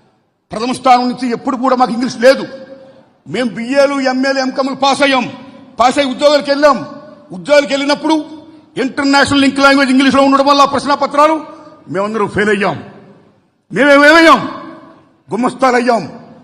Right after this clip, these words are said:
ప్యూన్లు అయ్యాం, అటెండర్లు అయ్యాం, ఈ దేశ సార్వభౌమతను కాపాడే జవాన్లు అయ్యాం,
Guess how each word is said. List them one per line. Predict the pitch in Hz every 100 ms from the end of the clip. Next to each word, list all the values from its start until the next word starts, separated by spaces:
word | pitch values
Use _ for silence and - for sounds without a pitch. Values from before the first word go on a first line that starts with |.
| _ -
ప్యూన్లు | 262 285
అయ్యాం, | 269 262 254 196 113 - - -
అటెండర్లు | 185 285 285
అయ్యాం, | 277 277 269 190 - - - -
ఈ | 226
దేశ | 214 226 269
సార్వభౌమతను | 262 - 277 302 269 262 262
కాపాడే | 269 269 262 214 - - -
జవాన్లు | 151 262 294 285
అయ్యాం, | 277 294 269 170 -